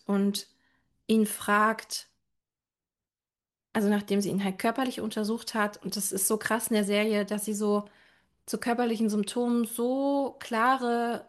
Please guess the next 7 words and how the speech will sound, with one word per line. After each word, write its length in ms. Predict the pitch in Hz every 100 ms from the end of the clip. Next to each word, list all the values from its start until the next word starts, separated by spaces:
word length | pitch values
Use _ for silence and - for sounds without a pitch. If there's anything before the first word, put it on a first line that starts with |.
| -
coole 840 | - 254 294 262 226 220 220 - _ _ _ _ _ _ _ _
Fragen 560 | - - 240 381 240
hat. 280 | 196 208 - _ _ _ _ _ _ _ _ _ _ _ _ _ _
Und 200 | 226 240
sie 140 | 269 269
fragte 420 | - 247 294 254
ihn, 480 | 214 233 226 226